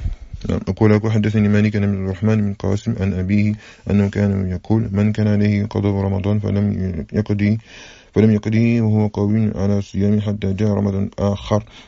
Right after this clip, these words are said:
فإنه يطعم مكانه كل يوم مسكينا مدا من حنطة وعليه مع ذلك القضاء." Imam Malik ka ha mi Abdurrahman bin Qasim, Abdurrahman bin Qasim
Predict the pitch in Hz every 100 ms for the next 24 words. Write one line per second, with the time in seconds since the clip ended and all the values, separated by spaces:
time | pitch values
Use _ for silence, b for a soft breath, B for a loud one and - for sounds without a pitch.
0 | - 101 101 101 104 101 104 101 101 98
1 | 101 98 101 110 110 101 - - 101 104
2 | 107 107 107 101 95 98 98 101 101 101
3 | 101 90 92 92 95 104 101 98 92 92
4 | 104 101 117 95 85 85 B B B B
5 | - 98 110 104 101 101 104 107 107 110
6 | 110 104 98 101 - 98 98 95 104 104
7 | 101 - 101 98 101 95 92 107 110 107
8 | 104 101 104 110